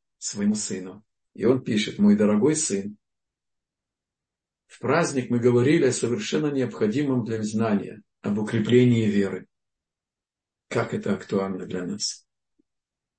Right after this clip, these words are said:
«Если бы я решил х-, хоть немного рассказать тебе об, о том,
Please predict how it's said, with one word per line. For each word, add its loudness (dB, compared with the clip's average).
«Если 6
бы 6
я 8
решил 4
х-, -6
хоть 2
немного 6
рассказать 4
тебе 0
об, -4
о -8
том, -2